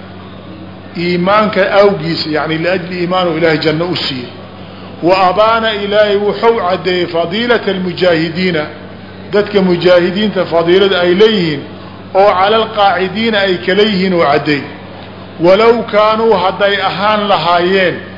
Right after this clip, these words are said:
dadkii jihaadka ka fadhiistay, "aathimiina," kuwa dembaabay, "bitakhallufi," bisababi takhalluf,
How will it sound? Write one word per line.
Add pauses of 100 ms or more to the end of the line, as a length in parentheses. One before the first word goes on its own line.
(680)
dadkii
jihaadka
ka
fadhiistay, (720)
"aathimiina,"
kuwa
dembaabay,
"bitakhallufi,"
bisababi
takhalluf,